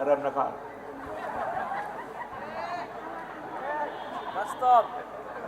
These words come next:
Speaker 1: ম্যাডাম এভাবে হাসতে, হাঁটতেছে, হ্যাঁ, হ্যাঁ, আসো। ও, কোরআন সূরা কাসাস কি পর্দা শিখায়? তো তোমরা এভাবে,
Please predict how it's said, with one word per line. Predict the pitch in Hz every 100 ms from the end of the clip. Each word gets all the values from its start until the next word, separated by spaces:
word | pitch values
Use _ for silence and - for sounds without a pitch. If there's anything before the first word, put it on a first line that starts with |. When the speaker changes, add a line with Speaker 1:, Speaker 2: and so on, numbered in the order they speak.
| - -
Speaker 1:
ম্যাডাম | 170 190 202
এভাবে | 190 180 180
হাসতে, | 165 - 143
হাঁটতেছে, | 160 160 151 156 143 143 - -
হ্যাঁ, | 190 156 - -
হ্যাঁ, | 170 170
আসো। | 202 254 240 - - -
ও, | 214 - - - - - - - - - - - - 415 427 523 - - - - - - - -
কোরআন | 220 247 262 285 311 302
সূরা | - 262 277
কাসাস | - 233 214 262 -
কি | - 277 320
পর্দা | - - - 254
শিখায়? | - 240 202 165 - - - - - - - - - - - - - -
তো | 170 180
তোমরা | 190 220
এভাবে, | 214 208 185 247